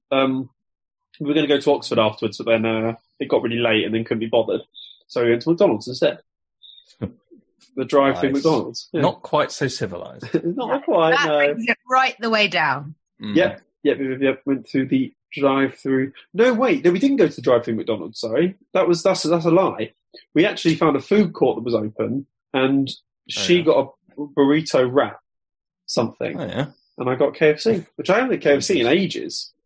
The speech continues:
Speaker 2: No, me neither.
Speaker 3: Neither.
Speaker 1: No. Do you not like K F C? Are you screwing your face up, Connie?
Speaker 3: Well, last time I, I ate it on a night out, and I just was like, "Oh, you know, when you eat foods on a night out, it just puts you right." Well,
Speaker 1: Uh, I don't know,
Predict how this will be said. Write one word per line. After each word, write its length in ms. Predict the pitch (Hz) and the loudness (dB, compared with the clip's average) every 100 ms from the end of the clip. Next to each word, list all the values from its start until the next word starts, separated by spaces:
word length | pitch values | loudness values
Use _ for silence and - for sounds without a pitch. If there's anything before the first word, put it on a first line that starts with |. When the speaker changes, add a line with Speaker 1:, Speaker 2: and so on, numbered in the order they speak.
| _ _ _ _ | _ _ _ _
Speaker 2:
No, 200 | 92 98 95 | -10 -8 -6
me 100 | 101 | -6
neither. 360 | 98 104 95 - _ _ _ 185 | -4 -6 -8 -16 _ _ _ -10
Speaker 3:
Neither. 260 | 190 185 170 | -8 -4 0
Speaker 1:
No. 320 | 180 113 92 | 2 0 -4
Do 560 | - _ _ _ - | -12 _ _ _ 0
you 40 | 147 | 2
not 140 | 160 | 4
like 180 | 185 175 | 2 0
K 120 | 110 | -4
F 80 | 117 | -6
C? 100 | - | -6
Are 80 | 120 | -4
you 240 | 131 135 | -4 -2
screwing 340 | 135 - 143 123 | -4 0 0 2
your 100 | 117 | 0
face 220 | 127 113 | -2 -2
up, 100 | - | -10
Connie? 240 | - - - _ _ _ _ - _ | -12 -12 -14 _ _ _ _ -20 _
Speaker 3:
Well, 300 | 262 254 220 | 0 2 0
last 260 | 240 254 254 | 0 0 0
time 140 | 254 | 0
I, 200 | 240 220 - - | 0 0 -4 -4
I 120 | 202 208 | 0 2
ate 280 | 220 220 226 | 2 -2 -2
it 60 | |
on 140 | 175 190 | -2 -4
a 60 | |
night 200 | 190 185 139 | 0 0 2
out, 300 | 180 165 156 | 2 0 0
and 80 | 165 | -2
I 140 | 160 | -4
just 300 | 165 156 - | -6 -14 -16
was 100 | 151 | -10
like, 160 | 143 - | -8 -8
"Oh, 300 | 175 175 160 160 | -6 -6 -6 -8
you 80 | 202 | -2
know, 80 | 202 | 0
when 120 | 202 | 0
you 80 | 196 | -2
eat 160 | 190 - | -4 -4
foods 380 | 208 180 - 185 | -4 -4 -8 -10
on 80 | |
a 120 | 175 165 | -8 -2
night 200 | 170 - | -2 0
out, 180 | 156 | -2
it 40 | 156 | -4
just 140 | 156 - | -10 -14
puts 180 | - 165 | -10 -8
you 140 | 151 | -8
right." 260 | 151 165 - | -4 -4 -4
Well, 260 | 165 156 - - | -4 -6 -6 0
Speaker 1:
Uh, 240 | 143 143 | 2 2
I 100 | 147 | 0
don't 300 | 147 170 147 | 2 2 2
know, 240 | 120 101 | -2 -4